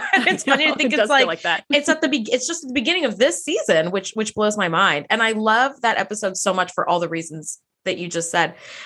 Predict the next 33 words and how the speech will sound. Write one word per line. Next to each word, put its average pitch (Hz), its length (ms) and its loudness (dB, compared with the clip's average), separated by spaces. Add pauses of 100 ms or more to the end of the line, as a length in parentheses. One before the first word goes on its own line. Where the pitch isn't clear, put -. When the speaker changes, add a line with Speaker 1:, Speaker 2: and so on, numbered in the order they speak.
(120)
Speaker 1:
Um, 226 280 2
I 294 80 2
gotta 381 160 0
say, 339 160 2
I 214 80 4
have 294 200 0
a - 60 -2
couple 240 460 0
of 202 240 -2
favorites. 165 560 2
Um, 190 280 4
Devil's 254 380 0
Due 202 480 -2
is 202 160 0
a 202 80 0 (180)
really 220 300 2
fun 180 220 0
episode. 175 520 2
I 226 120 2
love 208 340 2
that 208 160 2
episode 180 420 -2
so 170 140 0
much. 165 260 0
I 202 140 0
go 190 60 -2
Speaker 2:
Mm-hmm. 196 100 2
Speaker 1:
back 190 200 2
and 180 100 -2
rewatch 170 340 0
it, - 80 -10
rewatch 156 320 -2
it. - 160 -4